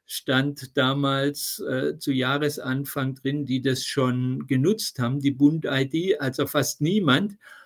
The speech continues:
Äh, und davon, äh, war ein Drittel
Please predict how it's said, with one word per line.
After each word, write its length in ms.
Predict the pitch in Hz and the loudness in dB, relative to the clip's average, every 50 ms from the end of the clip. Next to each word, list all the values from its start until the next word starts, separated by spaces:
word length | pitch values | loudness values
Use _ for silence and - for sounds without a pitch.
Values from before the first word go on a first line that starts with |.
| _ _ _ - _ _ - | _ _ _ -20 _ _ 2
Äh, 200 | - 139 139 143 | 6 6 6 6
und 300 | 143 - 151 147 143 139 | 4 2 0 0 2 4
davon, 720 | 135 139 147 147 - 160 151 147 151 156 151 156 156 160 | 4 4 2 2 4 4 4 6 4 4 2 0 0 0
äh, 440 | 156 - 147 143 143 143 143 143 151 147 | 2 4 4 6 6 6 6 4 2 2
war 240 | 139 147 147 147 | 2 2 2 2
ein 180 | 151 151 147 139 | 2 0 0 -2
Drittel 580 | - 135 147 175 175 - 170 160 165 175 165 | 0 2 2 2 2 2 2 2 2 0 -4